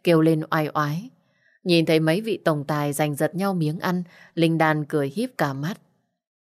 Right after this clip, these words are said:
Rút kinh nghiệm, ngày hôm sau em nấu nhiều hơn. Nhưng mà phải có điều kiện.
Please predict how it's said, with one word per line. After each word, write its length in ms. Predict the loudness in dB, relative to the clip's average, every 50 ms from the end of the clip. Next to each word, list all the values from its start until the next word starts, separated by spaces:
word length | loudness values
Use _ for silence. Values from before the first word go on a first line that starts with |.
| _ _ _ _ _ _ _ _ _ _ _ _ _ _ _ _ _
Rút 200 | 0 0 0 2 2
kinh 180 | 2 0 2 2
nghiệm, 360 | 2 2 2 2 0 -4 -8 -12 _ _ _ _ _
ngày 160 | 0 2 2
hôm 220 | 2 2 -2 -4 -4
sau 300 | 0 2 4 4 4 4
em 220 | 2 0 0 0
nấu 180 | 0 0 0 -2
nhiều 300 | -4 -2 -2 -2 -2 -2
hơn. 300 | -4 -4 -4 -4 -6 -8 -14 _ _ _ _ _ _ _ _ _ _ _ _ _ _ _ _
Nhưng 180 | -8 -4 0
mà 400 | 2 2 4 4 2 0 -2 -6 -12 _ _ _ _ _ _ _ _ _ _ _
phải 140 | 0 0 0
có 140 | 0 -2 -2
điều 180 | 0 0 -2
kiện. 360 | -2 0 0 0 0 0 -4